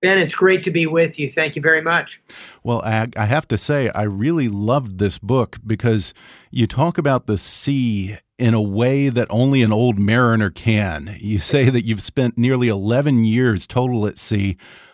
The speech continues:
Speaker 2: I can probably count the number of days I've spent not on terra firma on one hand, but you make me long to sail the seven seas just reading this book. You talk about how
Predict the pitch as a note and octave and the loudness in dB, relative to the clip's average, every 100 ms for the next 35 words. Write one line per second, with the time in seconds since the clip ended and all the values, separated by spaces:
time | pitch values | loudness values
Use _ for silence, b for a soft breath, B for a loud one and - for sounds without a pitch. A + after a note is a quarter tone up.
0 | B C#3 C#3 C3 C3+ A#2+ - B2+ C3+ B2 | B 0 0 0 2 2 0 0 0 0
1 | A2+ A#2+ A#2+ F#2+ A#2 A#2 A2 A2+ G2+ - | 0 2 0 0 2 2 2 0 -2 -4
2 | - A#2+ - G2 G#2+ B2+ A#2+ A2 F#2+ C3+ | 0 0 0 0 2 2 2 2 0 0
3 | A#2+ G#2+ - A#2+ A#2+ A2+ G#2 G2+ A2 B2 | 2 0 0 2 2 2 0 0 0 0
4 | F2 B2 B2+ G2 F#2+ B B B B B | 2 0 0 0 -4 B B B B B
5 | - A#2+ A2 C3 D#3 C3+ A#2 G#2+ A#2+ D3 | -4 0 2 2 2 0 0 2 2 2
6 | D3+ B2 - C3+ C#3 C3+ A2+ - C#3 C3+ | 2 0 0 0 0 0 -2 -2 -2 0
7 | A#2 G2 - C3+ C3+ A2+ - B2 - G#2 | 0 -2 -2 0 2 0 -2 -4 -2 -2
8 | B2 C#3+ A#2 G#2 - G2+ G#2+ E2 - - | 0 2 2 0 -2 -2 -2 -4 -12 -8
9 | G#2 B2 C3 A#2+ A#2+ A2 A2 G#2+ | -4 -2 -2 0 0 0 0 0